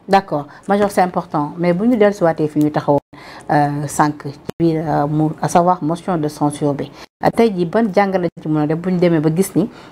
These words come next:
waa Wallu signé, parce que nee nañu, ils n'ont pas été avisés à temps, te ñoom jàpp nañu ni rek, euh, comme intercoalition la ñu woote woon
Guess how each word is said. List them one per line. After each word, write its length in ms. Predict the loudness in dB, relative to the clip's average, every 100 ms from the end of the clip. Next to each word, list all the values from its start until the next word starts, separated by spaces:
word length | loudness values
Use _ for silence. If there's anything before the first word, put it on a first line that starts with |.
| 2
waa 160 | 4
Wallu 360 | 4 2 0 -4 -8 _ _ _ -10
signé, 300 | -2 -2 -2 -4
parce 160 | -6
que 100 | 0
nee 140 | 2 2
nañu, 240 | 2 0 -6 -18 -2
ils 120 | 2
n'ont 140 | 4 4
pas 220 | 4 2
été 160 | 2 -4
avisés 240 | -4 -2
à 160 | -2 -2 -2
temps, 260 | -2 -2 -6 -16 -20 -4
te 60 | 0
ñoom 240 | 2 2
jàpp 260 | 2 2 0
nañu 200 | -4 -2
ni 160 | -2 0
rek, 220 | -2 0
euh, 300 | -2 -2 -8 -2
comme 220 | -2 -2 -6
intercoalition 760 | -4 -2 -2 -4 0 0 0 -2
la 80 | 0
ñu 60 | 2
woote 240 | 2 0
woon 300 | 0 0 0